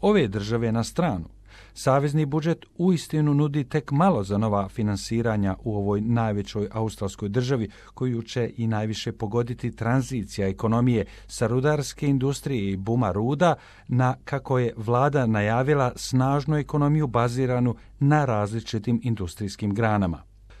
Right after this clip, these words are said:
Colin Barnett je međutim pozdravio odlučnost koju vlada preko budžeta pokazuje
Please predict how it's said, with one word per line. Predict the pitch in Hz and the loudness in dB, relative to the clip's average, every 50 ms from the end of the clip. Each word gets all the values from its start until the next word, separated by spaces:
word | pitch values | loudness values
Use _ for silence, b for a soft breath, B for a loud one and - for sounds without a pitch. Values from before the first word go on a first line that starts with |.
| b b b b - | b b b b -2
Colin | 143 143 143 147 139 120 | 0 2 4 4 4 4
Barnett | 131 131 147 180 196 196 - | 4 4 6 6 4 4 2
je | 107 | 0
međutim | 92 92 90 101 127 139 - 165 147 117 | 0 0 0 -2 -2 -2 0 0 0 0
pozdravio | - - 139 160 165 165 220 220 180 123 101 98 | 0 0 2 2 2 2 2 2 2 2 2 2
odlučnost | 107 107 123 143 139 - - 170 156 - - | 2 0 0 -2 -2 0 0 -2 -2 -2 -4
koju | - - 147 139 131 120 | -4 -2 0 2 2 0
vlada | 110 113 110 113 127 135 147 135 | 2 2 2 4 4 4 2 0
preko | - 107 98 - - 98 | 0 -4 -6 -4 -4 -4
budžeta | 95 101 95 87 - 113 117 - - 113 | -4 -4 -4 0 0 0 0 0 -2 -4
pokazuje | - - 104 - - 127 127 135 127 123 127 107 92 78 | -4 -4 -8 -6 -2 0 0 0 2 0 0 -2 -2 -2